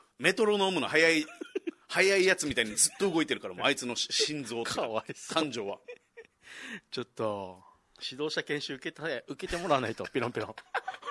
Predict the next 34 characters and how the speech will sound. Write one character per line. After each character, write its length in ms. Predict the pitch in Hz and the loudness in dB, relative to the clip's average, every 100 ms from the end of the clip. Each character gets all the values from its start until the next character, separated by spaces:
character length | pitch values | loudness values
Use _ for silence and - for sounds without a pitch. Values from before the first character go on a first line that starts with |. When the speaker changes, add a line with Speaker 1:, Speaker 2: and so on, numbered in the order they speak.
| - - | -10 -10
Speaker 2:
新 220 | - 139 156 | 2 4 6
た 160 | 143 | 4
の 100 | 120 | 2
取 180 | 110 123 | -2 -2
り 60 | 123 | -2
扱 300 | 117 - 131 | -2 -2 -2
い 60 | 120 | -2
見 100 | 151 | -4
直 160 | 147 | -4
さ 120 | 131 | -4
な 100 | 135 | -6
い 80 | 131 | -8
と 100 | - | -8
ね。 60 | 120 | -6
Speaker 1:
い 20 | |
や、 300 | 104 98 98 | -6 -6 -6
あ 100 | 104 | -6
の 140 | 107 104 | -8 -10
ね、 380 | 98 87 80 - | -10 -12 -14 -18
彼 220 | - 147 180 | -8 -4 -2
ら 100 | 147 | -2
は 100 | 104 | -4
ね、 220 | 92 82 - _ _ | -8 -12 -16 _ _
互 320 | - 139 160 156 | -8 -4 -2 -2
い 20 | |
に 100 | 139 | -2
依 80 | 143 | -4
存 200 | 131 143 | -4 -4
し 60 | |
て 80 | - | -4
る 60 | 117 | -4
か 100 | |
ら。 60 | |
Speaker 2:
<laughs> 40 | - | 0